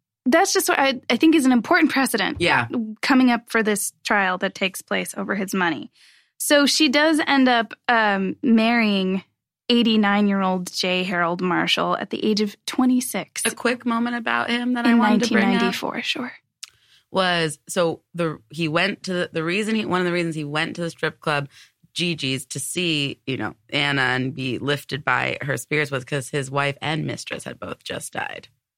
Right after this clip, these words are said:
Speaker 2: So he was in a dark place, apparently.
Speaker 1: Jewel is the wa-, lady is the one who had just died when he
Speaker 2: Yeah,
Speaker 1: met
Speaker 2: and his
Speaker 1: Anna
Speaker 2: wife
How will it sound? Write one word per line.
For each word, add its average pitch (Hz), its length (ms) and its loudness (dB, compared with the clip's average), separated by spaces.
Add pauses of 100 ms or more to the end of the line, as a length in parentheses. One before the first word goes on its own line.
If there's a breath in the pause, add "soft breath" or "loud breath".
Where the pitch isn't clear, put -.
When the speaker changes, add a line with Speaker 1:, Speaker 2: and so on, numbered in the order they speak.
Speaker 2:
So 151 120 -8
he 185 100 -2
was 170 80 0
in 156 80 0
a 123 80 -2
dark 139 400 -4
place, - 320 -4
apparently. - 680 -14
Speaker 1:
Jewel 240 320 4
is 196 120 0
the 196 80 -2
wa-, 190 140 -2
lady 196 380 0
is 180 100 -4
the 190 60 -4
one 180 120 -2
who 185 60 -2
had 165 120 -2
just - 220 -6
died 165 320 -4
when - 140 -4
he 180 140 0
Speaker 2:
Yeah, 147 140 2
Speaker 1:
met - 120 0
Speaker 2:
and 175 100 2
his 175 100 0
Speaker 1:
Anna 151 80 0
Speaker 2:
wife 165 100 4